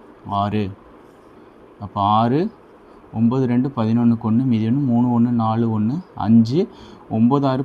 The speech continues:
பதினஞ்சு ஒண்ணு, பதினாறுக்கு ஆறு, மீதி ஒண்ணு, ரெண்டு ஒண்ணு மூணு. அப்போ எவ்வளோ ஆன்சர் வருது?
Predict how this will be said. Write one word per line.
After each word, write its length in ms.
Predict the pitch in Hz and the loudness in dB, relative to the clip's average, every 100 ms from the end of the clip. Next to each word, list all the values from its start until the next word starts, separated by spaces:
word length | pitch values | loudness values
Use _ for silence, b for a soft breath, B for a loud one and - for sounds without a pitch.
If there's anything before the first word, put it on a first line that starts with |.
| 127 | -2
பதினஞ்சு 400 | 117 127 127 127 117 | 0 0 0 0 2
ஒண்ணு, 200 | 113 175 208 - - - 113 | 2 2 -4 -12 -20 -14 -8
பதினாறுக்கு 540 | 113 123 120 117 113 110 | -2 0 0 -2 -6 -6
ஆறு, 100 | 139 127 | -2 0
மீதி 200 | 110 107 107 | 0 0 0
ஒண்ணு, 200 | 113 139 214 - - - - - - - - - - - - 113 | 2 0 -2 -10 -20 -20 -20 -20 -20 -20 -20 -20 -20 -20 -6 0
ரெண்டு 180 | 117 117 | 0 0
ஒண்ணு 200 | 107 147 226 - 104 | 0 -2 -4 -6 -4
மூணு. 180 | 101 98 110 - - - - - - - - - B B B - 104 | -4 -6 -12 -20 -20 -20 -20 -20 -20 -20 -20 -20 B B B -12 -8
அப்போ 160 | 110 110 | -4 -2
எவ்வளோ 240 | 113 135 123 120 | 0 0 2 2
ஆன்சர் 320 | 120 127 117 | 0 -2 -2
வருது? 260 | 110 113 | 0 0